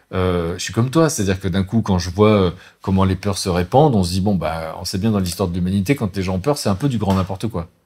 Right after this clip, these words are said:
Ok ? Mais tu sais pourquoi je suis optimiste ? Parce que j'avais vu un film qui s'appelle, euh, alors, c'était un livre au départ, hein, euh, de Kundera, et c'était un, un, un, un, un film qui s'appelle, euh,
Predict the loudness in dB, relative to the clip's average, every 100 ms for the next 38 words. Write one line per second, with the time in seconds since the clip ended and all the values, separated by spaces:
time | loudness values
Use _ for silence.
0 | _ -4 -2 -4 -10 -20 -20 -20 -20 _
1 | _ -4 2 4 4 2 2 2 2 0
2 | -6 -4 2 2 2 0 0 -2 -2 -2
3 | 2 4 4 2 0 -2 -4 -4 0 4
4 | 4 4 0 -2 -2 -4 -4 -8 _ _
5 | _ -6 -2 -2 -4 -6 -4 0 2 2
6 | 2 0 -4 -12 -8 -6 -6 -8 -10 -10
7 | -12 -12 -12 -12 -12 -12 -14 _ -10 -4
8 | -2 -2 -4 -2 0 0 0 -2 -4